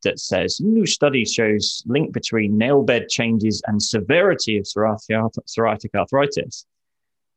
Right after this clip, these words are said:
And I start thinking, "Yeah, I, my fingers are a bit sore today." You know, that's one of the areas where you can get psoriatic arthritis, changes in the, in the joints and the fingers. And then that thought comes back a little bit later that day and for a few more days afterwards.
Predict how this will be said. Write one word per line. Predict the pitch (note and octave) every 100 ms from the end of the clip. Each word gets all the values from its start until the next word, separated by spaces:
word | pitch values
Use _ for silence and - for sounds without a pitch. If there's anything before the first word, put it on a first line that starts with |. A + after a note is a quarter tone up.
| _ _ -
And | F3
I | G3+
start | G#3 - G3 -
thinking, | F#3 F3+ F#3 F3+ - _ G#2+
"Yeah, | G#3 - -
I, | - C4+ E4 D4 -
my | E4+ G#4 G4+
fingers | F4 C#4+
are | D3
a | G#2+
bit | G2+ -
sore | - G2+ G2
today." | G2+ - A#1+ G1+ A#2 _ _ -
You | A#2
know, | A2+
that's | C3+ A2+ -
one | C3+ C#3
of | A#2+
the | A#2
areas | A2+ A2 A2 G#2+
where | A2 A2
you | G#2+ G#2+
can | G#2+
get | G#2 F#3+ -
psoriatic | - G#2 F#2+ - G2+
arthritis, | F#2+ D2+ D#2 G2 -
changes | A2+ G#2+ G#2+ G2
in | G#2
the, | G#2 -
in | A2+
the | G2+
joints | G#2 F#2+ -
and | G#2
the |
fingers. | - B2+ A2 - - _ _ _ -
And | F3+
then | G#3
that | G3+ G3
thought | - E3 -
comes | D#3+ D3+
back | D#3+ -
a |
little | C3 F2
bit | A#2+
later | A#2 A2+ -
that | - -
day | - C3+ G2+ F2
and | G#2+
for | B2
a |
few | A#2+ C#3+
more | C3 B2
days | B2 A#2+ A#2+
afterwards. | C3 C3+ - G#2 F2+ G#2+